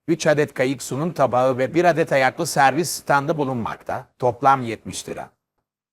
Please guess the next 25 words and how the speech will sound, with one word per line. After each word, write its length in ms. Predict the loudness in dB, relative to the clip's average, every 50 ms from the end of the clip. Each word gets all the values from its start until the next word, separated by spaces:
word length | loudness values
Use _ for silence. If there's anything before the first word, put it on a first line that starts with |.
| _ _ _ _ _ _ _ _ _ _ _ _ _ _ _ _ _ _ _ _ -16 -10 -6
Dijital 520 | -4 -4 -4 -4 -2 2 4 4 4 6
baskılı 400 | 4 2 2 0 -2 -2 -4 -2
kaymaz 460 | 0 0 0 0 2 0 -2 -2 -2
tabanlı 420 | -2 -2 2 4 4 4 2 2 -4
halı, 400 | -6 -8 -10 -10 -10 -12 -12 -14 _ _ _ -8
yüz 280 | -4 -4 -4 -2 -2
yirmiye 300 | -4 -2 -2 -2 -2 -2
yüz 200 | -2 -2 -4 -4
seksen 400 | -4 -4 -6 -4 -4 -4 -4 -2
santim 420 | -2 0 0 0 0 0 -2 -2 -2
ölçülerinde, 720 | -2 -2 -2 -4 -6 -6 -6 -8 -8 -12 -12 -12 -12 -14 _ _
yüz 220 | -8 -6 -4 0 2
altmış 440 | 2 2 0 -2 -6 -8 -8 -10 -12
lira. 200 | -12 -14 -14 -16 _ _ _ _ _ _ _ _ _ _ _ _ _ _ _ _ _ _ _ _ _ _ _ _ _ _ _ _ _ _ -4
On 140 | -2 0 0
iki 220 | -2 0 2 2
adet 240 | 4 4 2 0 -2
etiketi 420 | -4 -6 -6 -6 -8 -6 -4 -4 -4
metal 360 | -4 -4 -2 2 2 2 2
kapaklı 480 | 2 -2 0 2 2 2 2 0 -4
kavanoz 420 | 0 0 0 2 0 0 0 -4 -6
seti, 420 | -6 -8 -10 -12 -10 -12 -12 -12 _ _ _ _
toplam 420 | -4 -2 -2 0 2 2 2 2 2
seksen 500 | -2 -6 -6 -6 -4 -2 -2 -2 -2 -4
lira. 300 | -10 -10 -8 -8 -10